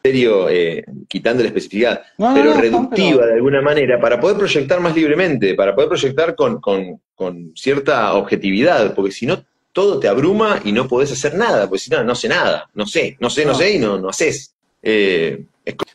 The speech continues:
Speaker 2: No,
Speaker 1: como,
Speaker 2: es
Speaker 1: como
Speaker 2: que
Speaker 1: una
Speaker 2: siempre te-,
Speaker 1: instancia.
Speaker 2: es lo que yo siempre planteo, ¿no? Siempre tenés que resolver una respuesta.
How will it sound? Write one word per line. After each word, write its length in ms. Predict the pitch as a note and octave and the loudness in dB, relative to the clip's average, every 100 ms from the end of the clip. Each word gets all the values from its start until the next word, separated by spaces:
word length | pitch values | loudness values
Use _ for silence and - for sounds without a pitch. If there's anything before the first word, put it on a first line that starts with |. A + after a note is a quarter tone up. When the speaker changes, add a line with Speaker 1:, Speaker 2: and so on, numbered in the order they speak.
| - | -2
Speaker 2:
No, 80 | C#4+ | 0
Speaker 1:
como, 280 | E3 C#3+ | 0 0
Speaker 2:
es 60 | A#3 | 2
Speaker 1:
como 120 | - | 2
Speaker 2:
que 60 | - | 2
Speaker 1:
una 100 | D4 | 2
Speaker 2:
siempre 220 | - D#4+ | 2 0
te-, 40 | G#2 | 0
Speaker 1:
instancia. 260 | G#2+ E2 D#2 - _ _ _ _ _ _ _ | -2 -4 -8 -10 _ _ _ _ _ _ _
Speaker 2:
es 260 | A#3 A#3+ C4 | -12 -12 -6
lo 180 | A#3+ G#3+ | -6 -6
que 140 | F3+ - _ - | -8 -12 _ -16
yo 100 | A3 | -12
siempre 240 | A#3+ A3 | -6 -6
planteo, 340 | F3 F#3 B3 | -6 -6 -4
¿no? 100 | G3 | -4
Siempre 260 | F#3+ C4 C#4 | -4 -4 -4
tenés 160 | A#3 G#3+ | -4 -2
que 100 | G3+ | -4
resolver 380 | E3+ E3+ E3+ | -4 -6 -4
una 180 | G#3+ G#3 | -2 -2
respuesta. 840 | D#3 C#3 B3+ F#3+ - A#2+ G#2 - | -4 -4 -2 -4 -2 -4 -4 -8